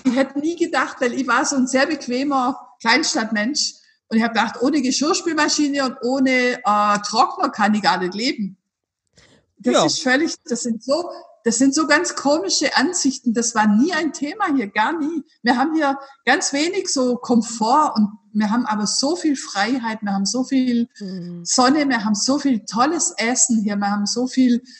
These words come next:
Speaker 1: Möglichkeiten für dieses, für diesen Wachstumsprozess.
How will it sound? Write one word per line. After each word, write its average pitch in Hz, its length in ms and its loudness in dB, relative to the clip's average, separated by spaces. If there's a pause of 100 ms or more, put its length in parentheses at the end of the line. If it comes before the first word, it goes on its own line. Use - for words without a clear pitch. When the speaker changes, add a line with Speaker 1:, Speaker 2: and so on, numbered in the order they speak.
(100)
Speaker 1:
Möglichkeiten 220 920 2
für 220 180 -4
dieses, 196 480 -6 (140)
für - 100 -2
diesen 202 320 2
Wachstumsprozess. - 1500 -2